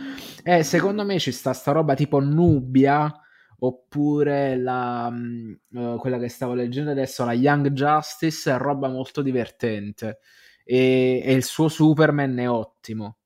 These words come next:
Cioè, è veramente molto divertente, molto bello. Cioè, ti fa appassionare a un personaggio che su-, Superman è complesso. Cioè, è,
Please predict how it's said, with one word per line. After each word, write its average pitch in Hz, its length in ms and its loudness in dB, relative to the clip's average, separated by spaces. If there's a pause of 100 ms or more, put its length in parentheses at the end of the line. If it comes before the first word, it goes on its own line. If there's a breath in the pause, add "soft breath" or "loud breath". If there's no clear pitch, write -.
(160)
Cioè, 131 240 2
è 120 60 -2
veramente 127 800 -4
molto 131 460 -4
divertente, 131 800 -2
molto 123 320 -6
bello. 135 840 -2 (300 loud breath)
Cioè, 120 380 -2
ti 123 140 -4
fa 123 120 0
appassionare 127 720 -2
a 120 40 0
un 117 100 -4
personaggio 135 520 -4
che 104 80 -6
su-, - 260 -10
Superman 123 500 -8
è 104 100 -10
complesso. 104 840 -10
Cioè, 127 460 2
è, 123 320 -8